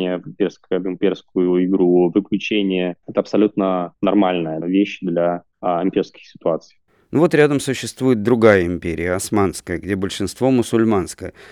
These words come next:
Speaker 2: Там как-то по-другому всё это было устроено?
Speaker 1: Нет, во многом очень близко. Ну, понятно, что позиционирование было, что это как бы там халифат, исламское государство и прочее, но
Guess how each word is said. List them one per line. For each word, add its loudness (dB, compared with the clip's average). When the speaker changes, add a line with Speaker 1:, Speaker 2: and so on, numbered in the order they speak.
Speaker 2:
Там 0
как-то -2
по-другому 2
всё -2
это 0
было 0
устроено? -4
Speaker 1:
Нет, 2
во 2
многом 4
очень 0
близко. 2
Ну, -2
понятно, 0
что 2
позиционирование 2
было, 2
что -6
это -4
как -8
бы -8
там -8
халифат, 0
исламское -2
государство -2
и 0
прочее, -2
но 2